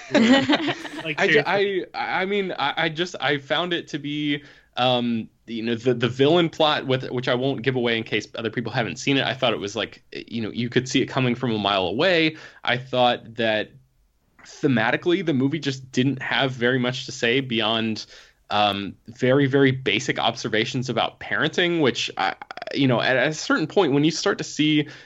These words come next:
Speaker 3: movies and T V shows that are reinforcing, um,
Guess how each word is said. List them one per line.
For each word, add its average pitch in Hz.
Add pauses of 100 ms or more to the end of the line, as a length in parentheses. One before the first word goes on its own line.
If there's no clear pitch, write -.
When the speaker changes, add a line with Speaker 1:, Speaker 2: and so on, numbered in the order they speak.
(360)
Speaker 3:
movies 147
and 127
T 135
V 139
shows 127
that 120
are 107
reinforcing, 131 (360)
um, 101